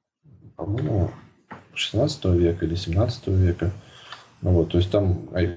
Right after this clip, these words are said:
когда-то давно утонул корабль, причем почти сразу, как его построили. Он только вышел из порта и тут же затонул.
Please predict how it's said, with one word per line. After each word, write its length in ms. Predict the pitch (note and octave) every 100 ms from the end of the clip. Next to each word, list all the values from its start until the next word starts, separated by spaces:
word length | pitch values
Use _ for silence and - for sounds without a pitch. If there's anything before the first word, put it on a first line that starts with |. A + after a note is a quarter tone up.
| -
когда-то 280 | - G#2 F#2+
давно 460 | F2+ F#2+ B2+ F#3 - _ _ -
утонул 440 | G#2+ A2 G#2 F2+
корабль, 500 | F#2 E2 C3 F#3 F#3 - _ _ _
причем 280 | G#2 G#2 B2
почти 300 | A2+ G#2 A2
сразу, 300 | G#2 A#2+ G#2+
как 100 | G2+
его 140 | G2+ F#2+
построили. 520 | A2 - F#2+ E2+ E2
Он 80 | F2+
только 180 | G#2+ G2+
вышел 340 | G2+ G2 F#2+ - _
из 100 | G#2+
порта 360 | - D#3 D#3 F#2+
и 200 | F2 E2+
тут 160 | G#2+ G2
же 100 | G2
затонул. 460 | G2 G2 F#2 C#2+